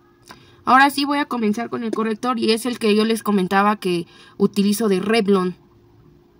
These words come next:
¿Sale? Entonces, ya está mordido el mío porque ya me hace falta cambio.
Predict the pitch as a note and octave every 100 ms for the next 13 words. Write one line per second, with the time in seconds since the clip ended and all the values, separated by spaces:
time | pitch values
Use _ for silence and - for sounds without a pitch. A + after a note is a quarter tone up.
0 | _ _ _ _ - - G3 A3 A3+ G#3+
1 | G3+ G#3+ - - _ _ _ _ _ _
2 | - _ - _ _ _ _ _ - _
3 | - _ _ _ - G#3 B3+ E4+ F#4 A#3+
4 | A#3+ B3 G#3+ G#3 B3 G#3+ G3 F#3 F#3+ G3
5 | F#3+ F3+ F3+ F#3 G3 A3